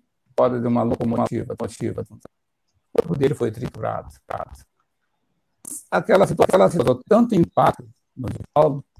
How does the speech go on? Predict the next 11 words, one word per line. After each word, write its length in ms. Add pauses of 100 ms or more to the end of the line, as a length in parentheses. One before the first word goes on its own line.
(360)
que, 120 (400)
que 100
ele, 680 (1200)
através 520
daquele, 500 (800)
daquela 180
situação, 200
daquela 180
situação 320
de 60
dificuldade, 580